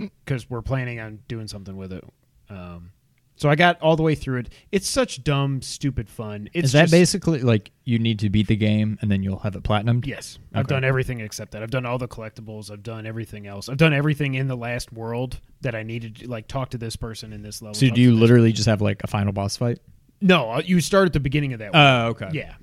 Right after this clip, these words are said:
Speaker 1: So, and it's, like, thirty-five, forty minutes, so I don't know how long this podcast is gonna go, but we'll see if we wanna do it or not.
Speaker 2: Yeah.
Speaker 1: Um,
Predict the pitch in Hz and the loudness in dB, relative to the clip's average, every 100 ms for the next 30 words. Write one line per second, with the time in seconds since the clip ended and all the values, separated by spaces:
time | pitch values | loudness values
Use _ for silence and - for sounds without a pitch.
0 | _ - 214 196 190 151 175 160 143 143 | _ -4 0 0 0 -4 -2 -2 -2 -4
1 | 127 123 120 110 104 98 95 131 147 127 | -4 -6 -10 -14 -14 -14 -12 -10 -8 -8
2 | 117 113 104 - 98 - 92 - 87 82 | -10 -10 -14 -16 -16 -16 -20 -20 -20 -20
3 | 78 85 101 - 80 98 90 87 80 78 | -16 -14 -12 -14 -16 -18 -18 -18 -18 -20
4 | 78 78 _ - 101 107 98 | -20 -20 _ -10 -8 -8 -14